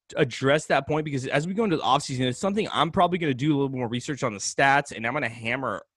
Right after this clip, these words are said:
I wanna hammer a little bit, but I wanted to plant that in people's minds for the last couple of games, and,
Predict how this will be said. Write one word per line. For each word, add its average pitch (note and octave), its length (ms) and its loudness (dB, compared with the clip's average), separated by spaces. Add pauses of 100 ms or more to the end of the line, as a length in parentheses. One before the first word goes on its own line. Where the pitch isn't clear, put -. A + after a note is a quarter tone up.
(140)
I B2+ 80 -4
wanna D#3+ 260 -2
hammer C3+ 460 2
a A2+ 40 0
little G#2+ 220 -2
bit, G#2 240 -2
but B2 100 -2
I C3+ 60 8
wanted F#3 240 2
to E3+ 60 0
plant D#3+ 260 -2
that D3+ 120 4
in C3+ 80 0
people's B2+ 280 -2
minds B2+ 280 2
for B2+ 80 -4
the - 20 2
last A#2+ 180 2
couple A#2+ 220 -4
of F#2+ 60 -6
games, A#2 340 0
and, G#2+ 140 -6